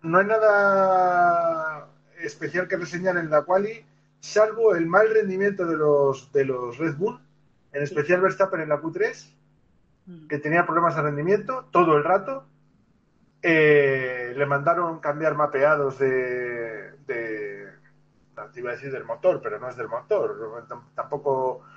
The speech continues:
Speaker 1: le, vamos, le mandaron quitar sensores, eh, que, eh, cerrar sensores para que no, para que no, para que no funcionasen y le seguía yendo mal el coche. Y,
Speaker 3: Mm.
Speaker 1: y luego lo, el, el rendimiento extra-, extraordinario de los Mercedes,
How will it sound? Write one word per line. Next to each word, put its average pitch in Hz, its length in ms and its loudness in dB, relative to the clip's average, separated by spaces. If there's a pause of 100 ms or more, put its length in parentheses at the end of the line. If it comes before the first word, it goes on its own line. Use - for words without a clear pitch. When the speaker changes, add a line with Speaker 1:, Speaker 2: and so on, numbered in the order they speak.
(220)
Speaker 1:
le, 139 140 0
vamos, 156 460 0
le 139 80 -8
mandaron 185 380 2
quitar 196 240 0
sensores, 185 560 0
eh, 147 240 2
que, 131 300 0
eh, - 540 -10
cerrar 170 300 2
sensores 214 640 -2 (520)
para 151 240 4
que 151 100 -2
no, 175 400 -2
para 147 200 4
que 147 100 -8
no, 151 1040 -4 (600)
para 143 200 4
que 160 60 -2
no 180 100 0
funcionasen 208 600 0 (100)
y 160 80 0
le 147 100 4
seguía 156 260 2
yendo 170 240 0
mal 143 140 0
el 120 120 -10
coche. - 380 -14 (600)
Y, - 60 0 (760)
Speaker 3:
Mm. - 340 -10
Speaker 1:
y 135 120 -16
luego 147 280 4
lo, 160 120 4
el, 123 320 -4
el 139 120 0
rendimiento 139 420 -4
extra-, 160 340 0
extraordinario 139 640 0
de 202 80 4
los 160 140 -2
Mercedes, 131 580 -6